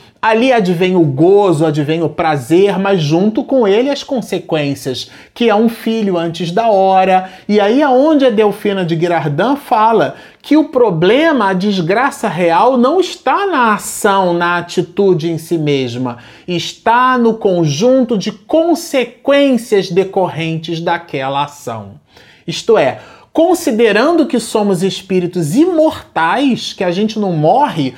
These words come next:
porque pro materialista tá muito tranquilo. Ele faz a bobagem, daqui a trinta, quarenta, cinquenta anos ele vai desencarnar e acabou. Se ele tem uma dívida enorme, ele não vai pro S P C do mundo espiritual.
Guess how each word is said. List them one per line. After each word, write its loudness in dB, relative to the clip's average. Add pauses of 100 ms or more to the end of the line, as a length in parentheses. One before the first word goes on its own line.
(220)
porque 0
pro 0
materialista 0
tá -6
muito -2
tranquilo. -2 (200)
Ele 0
faz -2
a 2
bobagem, 2
daqui -2
a -2
trinta, -2
quarenta, -2
cinquenta -4
anos -2
ele 0
vai -2
desencarnar -2
e 0
acabou. 0 (280)
Se -4
ele 0
tem 0
uma 2
dívida 0
enorme, 2
ele 0
não 2
vai 0
pro 0
S 0
P -2
C -4
do -2
mundo -4
espiritual. -4